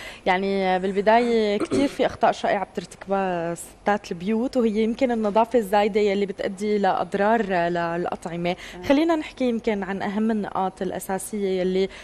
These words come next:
Speaker 1: لازم نركز عليها ونوعي فيها ستات البيوت.
Speaker 2: أول شي صباح الخير.
Speaker 1: صباحك.
Speaker 2: آه، تاني شي أمهاتنا علمونا شي، آه، صح من زمان، وهن ما بيعرفوا ليش أصلًا، وبعدين علمونا شغلات غلط لازم نصححها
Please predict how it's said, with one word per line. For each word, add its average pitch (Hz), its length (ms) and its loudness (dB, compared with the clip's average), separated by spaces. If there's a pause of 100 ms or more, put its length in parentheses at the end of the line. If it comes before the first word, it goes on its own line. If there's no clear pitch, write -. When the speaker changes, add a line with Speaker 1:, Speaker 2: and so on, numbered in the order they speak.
(140)
Speaker 1:
لازم 254 380 6
نركز 208 440 0
عليها 208 320 2
ونوعي 202 360 -2
فيها 196 260 -2
ستات - 440 -6
البيوت. 170 320 -12 (680)
Speaker 2:
أول 262 180 0
شي 285 160 -10
صباح 240 300 2
الخير. 208 440 -6 (120)
Speaker 1:
صباحك. 196 380 -4 (240)
Speaker 2:
آه، 202 240 4
تاني 269 240 4
شي 285 180 -4
أمهاتنا 269 540 2
علمونا 226 540 -2
شي، 240 440 -4 (440)
آه، 208 100 -4
صح 226 320 0 (320)
من 196 180 2
زمان، 208 480 0
وهن 220 280 -2
ما 233 60 2
بيعرفوا 196 440 -2
ليش 185 280 -6
أصلًا، 180 380 -10 (560)
وبعدين 240 580 0
علمونا 233 600 0
شغلات 233 520 0
غلط 233 300 0
لازم 208 260 0
نصححها 202 560 0